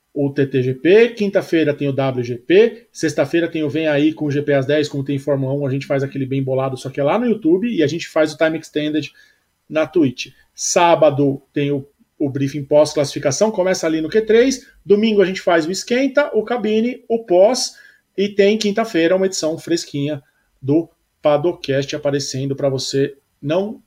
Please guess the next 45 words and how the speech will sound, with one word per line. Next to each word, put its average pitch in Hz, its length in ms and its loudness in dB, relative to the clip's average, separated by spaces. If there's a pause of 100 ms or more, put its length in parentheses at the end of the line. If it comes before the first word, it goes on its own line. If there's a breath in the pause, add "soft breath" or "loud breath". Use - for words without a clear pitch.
(160)
perder 147 520 0
conteúdo. 143 640 -10
Tem 240 140 -4
muito 254 220 2
conteúdo 233 420 2
no 208 60 2
Grande 190 200 2
Prêmio, 185 280 0
vai 190 100 2
ter 180 120 0
muita 220 260 0
coisa 190 280 4
ainda 170 160 -2
sobre 160 220 -4
a 147 40 -2
vitória 156 280 -2
do 135 100 0
Hélio 143 120 0
Castro 135 280 -6
Neves, 165 380 -2 (300 loud breath)
sobre 156 180 2
a 156 40 -6
participação 170 500 0
dos 170 100 -6
brasileiros, 160 560 0 (260 soft breath)
a 139 120 -2
expectativa 160 720 0
pra, 151 340 2
pro 139 140 -2 (180)
restante 143 380 -2
do 135 80 -10
campeonato 135 440 -8
da 127 160 -8
Indy. 185 280 -6 (240 soft breath)
Eu 143 100 4
vou 160 100 0
colocar 165 280 0
aqui 160 240 -2
no 160 80 -4
link, 151 440 -4
no 147 200 -4
chat 151 360 0
agora, 139 400 2
um 170 160 0
link 147 460 -2